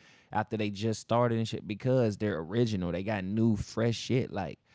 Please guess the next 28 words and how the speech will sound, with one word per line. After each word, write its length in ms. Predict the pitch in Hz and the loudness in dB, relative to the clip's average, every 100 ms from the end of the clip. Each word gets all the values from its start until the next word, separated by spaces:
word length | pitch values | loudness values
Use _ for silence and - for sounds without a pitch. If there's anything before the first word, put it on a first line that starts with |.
| - _ | -20 _
and 80 | - | 0
Imma 140 | 123 117 | 2 2
tell 180 | 135 | 4
you 80 | 120 | 4
how 80 | 120 | 4
to 60 | 101 | 4
make 180 | 107 | 2
it 60 | 104 | 2
make 200 | 107 98 | 0 0
sense 280 | - 117 92 | -2 -2 -2
and 80 | 104 | -2
how 80 | |
to 80 | 101 | 0
not 400 | 92 95 107 - | 0 -2 -4 -8
sound 480 | - 104 104 95 78 | -4 0 2 0 -2
like 220 | 90 76 | -8 -8
somebody 420 | - 101 92 92 | -4 -2 -2 0
else 220 | 101 98 85 | 0 -2 -4
and 160 | 92 | -2
be 200 | 110 107 | 0 0
original 580 | 71 90 110 87 80 76 | -2 -4 -6 -6 -10 -8
and 80 | 76 | -8
all 120 | 69 | -8
that. 240 | 65 - | -10 -10
But, 200 | - 104 | -8 -2
you 60 | 117 | 2
know, 220 | 110 104 | 4 4
um, 320 | 101 98 85 | 2 0 -2